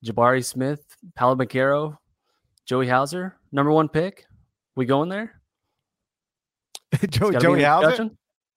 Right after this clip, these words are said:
Speaker 1: Absolutely. <laughs>
Speaker 2: It was,
Speaker 1: He was
Speaker 2: uh,
Speaker 1: really impressive tonight.
Speaker 2: Yeah, and I think
Speaker 1: Obviously joking there.
Speaker 2: Um,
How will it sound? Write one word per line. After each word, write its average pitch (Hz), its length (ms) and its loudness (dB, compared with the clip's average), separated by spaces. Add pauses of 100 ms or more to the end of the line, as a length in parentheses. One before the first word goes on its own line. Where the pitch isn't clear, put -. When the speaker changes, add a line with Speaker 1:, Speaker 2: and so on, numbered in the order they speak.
(140)
Speaker 1:
Absolutely. 147 680 0
<laughs> - 1120 -2 (520)
Speaker 2:
It 226 180 2
was, 226 200 0
Speaker 1:
He 147 60 6
was 190 220 6
Speaker 2:
uh, 175 40 2
Speaker 1:
really 160 140 6
impressive 120 360 0
tonight. 101 300 -10 (640)
Speaker 2:
Yeah, 156 360 2
and 151 160 2
I 147 160 0 (220)
think 214 500 -4 (180)
Speaker 1:
Obviously 135 380 2
joking 110 340 -6
there. - 180 -20 (880)
Speaker 2:
Um, 143 460 0